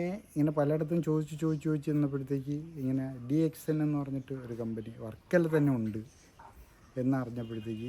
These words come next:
ഞാൻ അവിടെ പോയി. ഇപ്പോൾ ഏകദേശം ഒരു വർഷം കഴിഞ്ഞു അവരുടെ ഫുഡ് ഞാൻ കൊടുക്കുന്നു.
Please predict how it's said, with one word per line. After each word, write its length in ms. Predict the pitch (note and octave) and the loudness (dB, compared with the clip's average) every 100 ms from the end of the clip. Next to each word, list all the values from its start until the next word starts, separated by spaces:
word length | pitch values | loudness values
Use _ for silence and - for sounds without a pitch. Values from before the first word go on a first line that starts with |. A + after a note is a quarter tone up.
| B2 | -8
ഞാൻ 120 | A#2 A2+ | -8 -8
അവിടെ 180 | G#2 G#2 - | -8 -12 -14
പോയി. 180 | G2 G2+ - - - - - - - - | -16 -16 -18 -20 -20 -20 -20 -20 -12 -4
ഇപ്പോൾ 160 | C#3 D#3+ F3 | 0 4 4
ഏകദേശം 480 | F#3 F3+ F3+ F3 F#3+ G#3+ | 2 0 -2 -4 -8 -6
ഒരു 100 | D3 C#3+ | -2 -2
വർഷം 240 | C#3+ - D3+ - | -4 -8 -10 -8
കഴിഞ്ഞു 420 | G#2 F#2+ G2 G2 - - - - - - - - - - - A2+ | -10 -10 -12 -14 -18 -20 -20 -20 -20 -20 -20 -20 -20 -20 -16 -8
അവരുടെ 260 | A2+ A#2+ A2+ | -4 -4 -4
ഫുഡ് 240 | A#2 A2+ | -6 -4
ഞാൻ 100 | A#2 G#2+ | -4 -6
കൊടുക്കുന്നു. 360 | G2+ G2 G2+ | -10 -12 -10